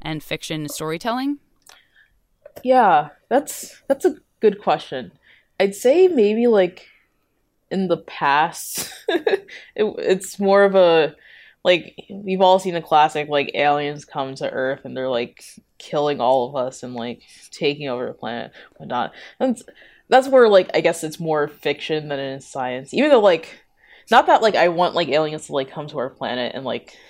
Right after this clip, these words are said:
Speaker 2: kill us all. It would be, like, really cool to just see, like, an alien, like, ship just, like, appear out of nowhere. Maybe, like, nicely and, like, they come in peace and we also come in
Speaker 1: Uh-huh.
Speaker 2: peace and we don't, like, shoot at it. Um,
Speaker 1: Yeah.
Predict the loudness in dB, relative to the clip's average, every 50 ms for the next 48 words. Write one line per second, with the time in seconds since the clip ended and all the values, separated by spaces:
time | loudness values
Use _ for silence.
0 | _ _ _ _ _ -4 -2 0 0 0 -2 -4 -2 0 2 4 4 2 0 -2
1 | -6 -2 2 4 4 4 4 4 6 6 6 6 6 4 4 4 4 4 2 2
2 | 0 0 2 0 0 0 -2 -2 -4 -2 -2 0 0 -2 -4 -6 -6 -6 -6 -6
3 | -8 -8 -2 0 2 2 2 0 -2 -4 -6 -6 -6 -6 -6 -8 -10 -8 -8 -8
4 | -8 -8 -10 -8 -6 -6 -6 -6 -8 -12 -10 -8 -6 -4 -4 -4 -6 -8 -10 -10
5 | -8 -8 -8 -10 -12 -14 _ _ _ _ _ _ _ _ _ _ 0 2 2 4
6 | 4 4 2 2 -2 -6 -6 -6 -6 -8 -8 -8 -8 -10 -12 -16 -16 -16 -16 -16
7 | _ _ _ _ _ _ -20 -20 -20 _ -20 -20 -20 -20 -20 _ _ -20 -20 -20
8 | -20 -20 -20 -20 -20 -20 -20 -16 -12 -10 -8 -4 -2 0 0 0 0 -2 -2 -2
9 | -2 -2 -2 -4 -8 -8 -8 -8 -8 -10 -12 -10 -10 -8 -6 -6 -6 -6 -6 -8
10 | -8 -10 -14 -18 -18 -14 -12 -10 -8 -6 -6 -6 -6 -6 -8 -10 -12 -14 -18 -20
11 | -20 -20 -20 -20 -20 _ _ -6 -4 -4 -4 -4 -6 -10 -16 -14 _ -8 -6 -6
12 | -6 -6